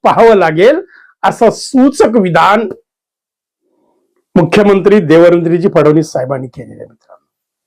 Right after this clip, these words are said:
आणि फार बरोबर आहे. मी तर असं म्हणतो की स-,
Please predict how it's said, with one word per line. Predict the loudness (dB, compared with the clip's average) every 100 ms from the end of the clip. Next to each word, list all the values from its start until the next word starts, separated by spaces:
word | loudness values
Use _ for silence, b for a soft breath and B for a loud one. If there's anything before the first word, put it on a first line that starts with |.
| _ _ _ _ _ _ _ _ _ _ _ _ _ _ _ _ -4
आणि | -2 0
फार | 0 -2 -8 _ _ -20 -20 -18 -10
बरोबर | 0 2 4 2
आहे. | 2 -2 -8 -20 _ _ _ _ _ _ _ _ _ _ _ _ _ -2
मी | 0
तर | 4
असं | 2 2 0
म्हणतो | 0 0 0
की | 0 -4
स-, | -4 -16 -20